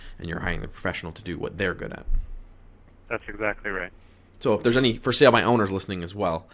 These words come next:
Speaker 1: I hope they can take that <laughs> into account, 'cause sometimes they don't understand that. So,
Speaker 2: Yeah, of course.
Speaker 1: So for you, I wanna walk
Speaker 2: <laughs>
Speaker 1: through and go back to how the actual deal is found. So,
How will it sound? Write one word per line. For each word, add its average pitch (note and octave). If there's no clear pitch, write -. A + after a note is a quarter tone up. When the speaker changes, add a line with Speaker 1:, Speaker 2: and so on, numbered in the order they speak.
Speaker 1:
I -
hope G#2
they F2+
can E2+
take -
that E2+
<laughs> B2
into C3
account, -
'cause F#2
sometimes F#2
they E2+
don't F2+
understand E2+
that. A#2
So, C3
Speaker 2:
Yeah, C#3
of -
course. G#2
Speaker 1:
So G#3+
for F#3
you, F#3+
I D#3
wanna F#3
walk F3+
Speaker 2:
<laughs> -
Speaker 1:
through D3+
and A#2
go A#2
back A2+
to A2
how C3+
the B2
actual A2
deal G2
is F2
found. D#2+
So, E2+